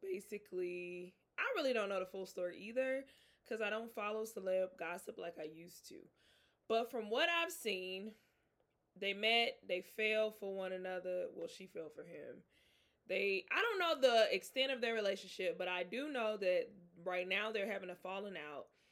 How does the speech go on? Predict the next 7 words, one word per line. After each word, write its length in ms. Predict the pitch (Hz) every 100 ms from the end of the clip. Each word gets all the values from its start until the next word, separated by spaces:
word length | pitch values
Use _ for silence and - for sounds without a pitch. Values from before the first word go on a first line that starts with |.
| _ _ _ _
And 720 | 185 185 180 175 175 170 170 - _ _ _ -
I 80 | 185
know, 320 | 214 214 202
I 80 | 190
think 200 | 202 220
she 140 | -
got 260 | 214 202 170